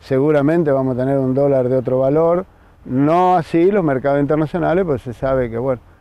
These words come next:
la existencia que hay en el mundo es buena, pero a nivel país nosotros seguramente vamos a tener algún cambio, somos convencidos que vamos a tener algún cambio. Si no, no estaríamos acá. De no ser así, no me imagino, porque los márgenes no sirven, no son buenos y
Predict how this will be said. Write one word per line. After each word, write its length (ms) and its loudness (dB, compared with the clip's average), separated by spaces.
la 120 -12
existencia 600 -4
que 100 -2
hay 140 2
en 80 -2
el 100 -2
mundo 280 0
es 40 -2
buena, 380 0
pero 560 0
a 80 0
nivel 320 2
país 380 2
nosotros 720 -2
seguramente 560 2
vamos 220 2
a 20 -2
tener 220 0
algún 200 0
cambio, 380 0
somos 260 -4
convencidos 680 0
que 80 0
vamos 200 0
a 80 -6
tener 100 -4
algún 220 -4
cambio. 240 -6
Si 160 -4
no, 340 2
no 80 -2
estaríamos 460 -2
acá. 200 -2
De 300 -2
no 140 2
ser 220 0
así, 540 2
no 220 -2
me 100 0
imagino, 580 -2
porque 260 -8
los 140 -4
márgenes 440 -2
no 160 -2
sirven, 460 -2
no 100 -8
son 200 -6
buenos 480 0
y 160 -6